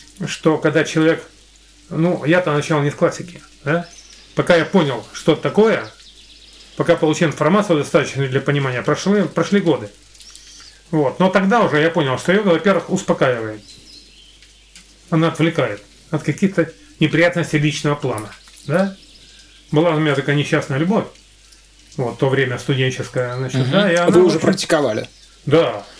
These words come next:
Speaker 2: А расскажите эту коллизию, если, если можно. В чём было несчастье этой любви? Потому что я думаю, что в этой ситуации
Speaker 1: <laughs>
Speaker 2: архетипической многие, может быть, узнают
Speaker 1: Да
Speaker 2: себя.
Speaker 1: всё было банально и очень просто.
Speaker 2: Ну, расскажите.
Speaker 1: Я вернулся из армии, да, я поступил в институт после армии
Speaker 2: Мгм.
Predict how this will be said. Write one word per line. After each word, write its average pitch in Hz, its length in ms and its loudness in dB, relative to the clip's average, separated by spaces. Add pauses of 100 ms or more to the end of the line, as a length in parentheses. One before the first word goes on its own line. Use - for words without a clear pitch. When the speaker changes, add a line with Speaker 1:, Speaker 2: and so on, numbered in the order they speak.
(220)
Speaker 2:
А 135 100 2
расскажите 214 460 2
эту 147 140 0
коллизию, 139 500 -2
если, 120 300 -4
если 127 380 -2
можно. 113 320 0
В - 60 -8
чём 196 200 2
было 156 140 4
несчастье 143 580 0
этой - 140 -4
любви? 180 180 0
Потому 147 300 -2
что - 120 0
я 151 80 4
думаю, 165 220 2
что 147 300 -2 (260)
в 147 60 4
этой 160 180 2
ситуации 190 400 0
Speaker 1:
<laughs> - 20 4
Speaker 2:
архетипической - 760 -2
многие, 139 680 0
может 123 280 -4
быть, - 120 -4
узнают 139 440 -2
Speaker 1:
Да - 60 -6
Speaker 2:
себя. 220 160 4
Speaker 1:
всё 247 140 2
было 190 220 2
банально 214 400 2
и 202 80 4
очень 208 300 0
просто. 180 340 0
Speaker 2:
Ну, 247 140 4
расскажите. 220 760 0
Speaker 1:
Я 185 160 4
вернулся 220 440 2
из 170 120 2
армии, 180 340 2
да, 196 200 4
я 160 160 2
поступил 196 360 0
в 160 320 2
институт 151 260 -4
после 190 260 2
армии 113 400 -2
Speaker 2:
Мгм. 135 400 -4